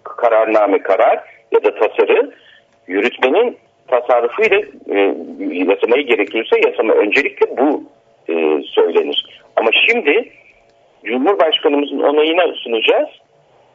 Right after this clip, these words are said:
On ikinci Cumhurbaşkanı yani yapılanma bundan sonra buna dönük bir süreç izleyecek. Dolayısıyla, e, çok amorf bir döneme giriyor Türkiye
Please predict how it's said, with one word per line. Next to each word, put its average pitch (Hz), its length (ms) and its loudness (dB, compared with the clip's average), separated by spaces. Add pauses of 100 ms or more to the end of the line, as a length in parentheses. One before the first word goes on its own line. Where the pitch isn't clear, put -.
(520)
On 104 100 0
ikinci 98 340 -6
Cumhurbaşkanı 107 640 -2
yani 113 260 2 (420)
yapılanma 131 560 2
bundan 143 300 2
sonra 165 560 0 (340)
buna 202 240 0
dönük 160 320 0
bir 143 220 -4 (180)
süreç 113 360 -4
izleyecek. 76 400 -8
Dolayısıyla, 131 720 0 (560)
e, 95 340 0
çok 196 380 0
amorf 185 380 2
bir 165 80 -6
döneme 160 340 2
giriyor 131 380 0
Türkiye 85 460 -4